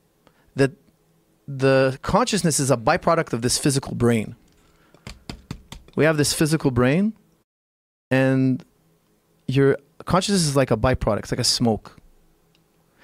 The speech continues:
Now we ask them, "How do you know about this physical brain?" "Oh, we know it because of our consciousness."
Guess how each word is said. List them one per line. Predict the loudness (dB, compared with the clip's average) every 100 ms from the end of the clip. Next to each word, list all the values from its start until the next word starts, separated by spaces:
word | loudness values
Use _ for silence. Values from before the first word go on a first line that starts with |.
| -20 _
Now | 0
we | 2
ask | 4 2
them, | 0 0
"How | 2
do | 2
you | 2
know | 4 4 4 2 0 -2
about | 0 0
this | 0 -2
physical | -2 0 2
brain?" | 2 0 -2 _ -20 -20 -20 _ -2
"Oh, | 0 2
we | 2
know | 2
it | 2
because | 0 0
of | 0
our | 0
consciousness." | 0 -2 -2 -4 -6 -8 -16